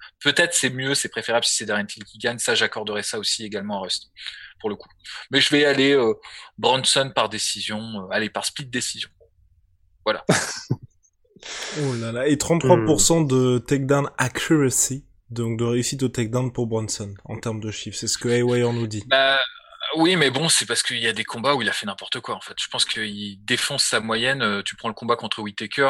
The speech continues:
Speaker 1: euh, il tente je sais pas combien de takedowns, il se jette en avant, c'est pas,
Speaker 2: Ah,
Speaker 1: c'est pas
Speaker 2: Adesanya
Speaker 1: terrible.
Speaker 3: Contre
Speaker 2: aussi.
Speaker 3: Adesanya, ouais.
Speaker 1: Ouais,
Speaker 3: Hmm.
Speaker 1: contre Adesanya aussi, alors que sur ses derniers combats contre Shabazian, par exemple, j'ai trouvé que justement, là, la, le, les succès en takedown étaient, étaient meilleurs.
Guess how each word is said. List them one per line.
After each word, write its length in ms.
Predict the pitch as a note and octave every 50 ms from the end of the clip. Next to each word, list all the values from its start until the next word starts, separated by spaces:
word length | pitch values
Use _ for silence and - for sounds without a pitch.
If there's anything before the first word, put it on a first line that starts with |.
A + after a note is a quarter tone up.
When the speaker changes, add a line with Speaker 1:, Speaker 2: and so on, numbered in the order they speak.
| C3+ A#2
Speaker 1:
euh, 100 | G2+ G2
il 60 | F#2+
tente 200 | - - A2+ G#2+
je 60 | -
sais 60 | -
pas 100 | - A#2
combien 220 | - - A2+ G#2+ G#2
de 40 | -
takedowns, 480 | - A#2 A2 G#2+ G#2 A#2+ B2 B2+ A#2+
il 60 | A2
se 140 | G#2 - - G2+
jette 240 | G2+ A2 G#2 -
en 80 | A2 G#2
avant, 240 | G#2 G#2 G#2 A#2+ A#2+
c'est 200 | - - - -
pas, 280 | - G2+ G2+ G2 F#2+ -
Speaker 2:
Ah, 120 | C#3 C3+ C3
Speaker 1:
c'est 200 | C3 B2+ - -
pas 60 | C3
Speaker 2:
Adesanya 40 | B2+
Speaker 1:
terrible. 200 | C3 C3 C3 B2+
Speaker 3:
Contre 180 | B2+ B2 C3 B2+
Speaker 2:
aussi. 160 | D3 D#3 C#3+
Speaker 3:
Adesanya, 240 | A#2+ B2 B2 A#2+ A2+
ouais. 100 | G#2+ G2+ G2 - - - - - _ - -
Speaker 1:
Ouais, 140 | B2+ A2+ A2
Speaker 3:
Hmm. 40 |
Speaker 1:
contre 180 | G#2 A#2 A2+ B2
Adesanya 380 | A#2+ A2 - - B2 A#2+ A#2+ A#2+
aussi, 180 | A#2 - -
alors 340 | B2+ B2 B2 B2 B2 A#2+ -
que 140 | - - B2+
sur 220 | - - - -
ses 100 | - B2+
derniers 300 | A#2 A#2+ A2+ A2+ A#2+ A#2
combats 360 | - - A#2+ A2+ B2 B2+ B2+
contre 240 | A#2+ - A2 - A2
Shabazian, 460 | G#2 - - G#2+ A2 A2 A2 B2+ B2
par 140 | A#2 - G#2+
exemple, 420 | G2 G#2 G2+ B2 C#3 C3+ - A2+ G#2
j'ai 120 | - -
trouvé 200 | - - B2 B2
que 140 | - - G#2+
justement, 380 | - - - - A#2+ C3 C#3
là, 120 | C#3 B2 A2
la, 300 | G#2+ G#2 G2+ G2+ G2 G2
le, 140 | G2+ G#2+ G#2+
les 120 | G#2+ G#2
succès 320 | F#2+ - - A#2+ - -
en 80 | C3 A#2+
takedown 380 | - - A2+ A2 A#2+ B2+ B2+ A2+
étaient, 420 | G2+ - - G#2 G2+ G2 G2 G2 G2 -
étaient 200 | G2 - A#2 A2
meilleurs. 360 | G#2+ G#2+ G#2 G2 - -